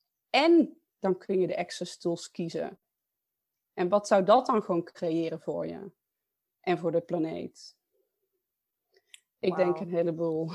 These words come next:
Speaker 1: <laughs> ja.
Speaker 2: Hmm. Hier zegt Pascal nog, "Wat ben je toch een mooi mens, love you."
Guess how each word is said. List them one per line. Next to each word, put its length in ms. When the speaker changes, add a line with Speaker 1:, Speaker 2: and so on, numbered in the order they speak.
Speaker 1:
<laughs> 160
ja. 220
Speaker 2:
Hmm. 920
Hier 320
zegt 220
Pascal 420
nog, 160
"Wat 100
ben 120
je 160
toch 180
een 60
mooi 160
mens, 400
love 300
you." 320